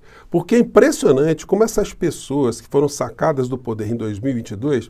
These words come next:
como eles continuam a envenenar a sociedade, como eles continuam a mentir, a aglutinar pessoas ao redor de ilusões, e isso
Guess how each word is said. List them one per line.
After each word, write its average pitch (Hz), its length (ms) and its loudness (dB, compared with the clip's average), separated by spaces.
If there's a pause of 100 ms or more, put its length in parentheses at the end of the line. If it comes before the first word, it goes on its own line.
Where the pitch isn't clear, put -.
(340)
como 220 180 8
eles 233 220 2
continuam 196 500 6
a 185 60 10
envenenar 151 440 4
a 139 60 4
sociedade, 117 760 -2
como 143 180 -4
eles 139 160 -8
continuam 123 440 -4
a 117 60 -4
mentir, 110 520 -8 (260)
a - 80 2
aglutinar 170 560 2
pessoas 139 720 -2 (220)
ao 143 160 2
redor 135 440 2
de 143 240 -8
ilusões, 156 800 4 (220)
e 202 80 -2
isso 208 220 -2